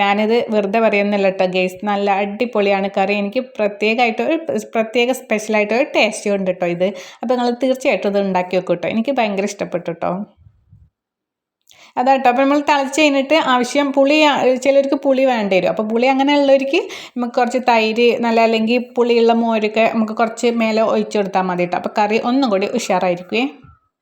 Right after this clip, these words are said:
അപ്പോൾ നിങ്ങൾക്ക് ഈ വീഡിയോ നിങ്ങൾക്ക് എല്ലാവർക്കും ഇഷ്ടപ്പെട്ടാൽ ലൈക്കും ഷെയറും സബ്സ്ക്രൈബ് ചെയ്യാനും ഒന്നും മറക്കില്ല കേട്ടോ.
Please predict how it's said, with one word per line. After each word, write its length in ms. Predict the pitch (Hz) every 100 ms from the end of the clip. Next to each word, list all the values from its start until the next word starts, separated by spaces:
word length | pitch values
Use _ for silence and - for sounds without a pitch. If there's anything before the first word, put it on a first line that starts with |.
| _ _ _ _ _ _ _ _ _ _ _ _ _ _ _ _ _ _ _ _ - -
അപ്പോൾ 140 | 233 226 233
നിങ്ങൾക്ക് 260 | 233 277 277 277 233
ഈ 40 | 262
വീഡിയോ 240 | 254 247 240
നിങ്ങൾക്ക് 240 | 240 233 - 208
എല്ലാവർക്കും 560 | 226 311 294 247 247 226
ഇഷ്ടപ്പെട്ടാൽ 560 | - 214 220 214 220 220
ലൈക്കും 280 | 202 208 220 214
ഷെയറും 300 | 208 208 214
സബ്സ്ക്രൈബ് 500 | 220 220 - 208 208
ചെയ്യാനും 300 | 220 208 208 214
ഒന്നും 280 | 233 311 311
മറക്കില്ല 340 | 196 175 180 170
കേട്ടോ. 200 | -